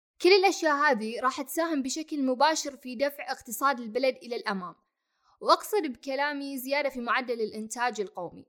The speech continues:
واللي هو Gross Domestic Product، ويختصر بالأحرف جي دي بي. والجي دي بي زي ما ذكرنا في حلقات سابقة هو عبارة عن مجموع كل الخدمات والسلع اللي تم إنتاجها داخل مساحة جغرافية محددة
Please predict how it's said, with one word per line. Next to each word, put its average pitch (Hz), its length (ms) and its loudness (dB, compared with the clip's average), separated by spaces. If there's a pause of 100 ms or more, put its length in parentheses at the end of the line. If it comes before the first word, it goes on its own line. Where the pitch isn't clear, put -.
(200)
واللي 277 300 -2
هو 262 400 -2
Gross 254 300 -2
Domestic 220 480 -6
Product، - 600 -8 (640)
ويختصر 311 520 0
بالأحرف 254 680 -4 (220)
جي 240 160 -8
دي 214 300 -8
بي. 170 180 -18 (380)
والجي 240 380 4
دي 339 280 0
بي 214 400 -6
زي 294 200 2
ما 330 140 4
ذكرنا 285 380 0
في 269 100 -14
حلقات 269 420 -4
سابقة 214 680 -2 (140)
هو 285 180 0
عبارة 269 340 4
عن 247 260 0
مجموع 254 440 -2 (220)
كل 294 240 -2
الخدمات 233 600 -2
والسلع 233 480 0 (160)
اللي 233 260 -10
تم 320 300 2
إنتاجها 254 520 -2
داخل 262 360 0
مساحة 254 380 -4
جغرافية 220 540 -2
محددة 202 500 -8